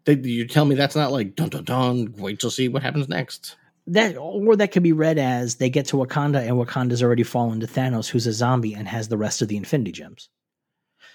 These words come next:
Speaker 2: Do you know what I mean? Like, th-, that just could be, like, Thanos is now gonna turn the whole universe into zombies.
Speaker 1: Yeah.
Speaker 2: Do you know what I mean? Like, I think if, if there's never a follow-up to that, that's the end of the episode, is that Thanos not, not only has won,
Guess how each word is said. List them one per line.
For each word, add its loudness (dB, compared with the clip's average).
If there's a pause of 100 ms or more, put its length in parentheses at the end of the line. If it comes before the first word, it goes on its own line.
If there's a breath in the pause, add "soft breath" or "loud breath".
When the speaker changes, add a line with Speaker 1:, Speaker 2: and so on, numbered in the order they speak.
(100)
Speaker 2:
Do 6
you 10
know 8
what 6
I 6
mean? 8
Like, 6
th-, 6
that 6
just 0
could 6
be, 8
like, 2
Thanos 2
is 0
now 2
gonna 0
turn 0
the 0
whole 0
universe 0
into -18
zombies. -20 (300)
Speaker 1:
Yeah. -8
Speaker 2:
Do -18 (460)
you 4
know 4
what 6
I 6
mean? 8
Like, 6
I 2
think 2
if, 2
if 2
there's 2
never 4
a 4
follow-up 2
to -2
that, -4
that's -2
the 0
end -2
of -4
the 0
episode, -2
is 0
that -4
Thanos -2 (400 soft breath)
not, 0
not 4
only 4
has 2
won, 2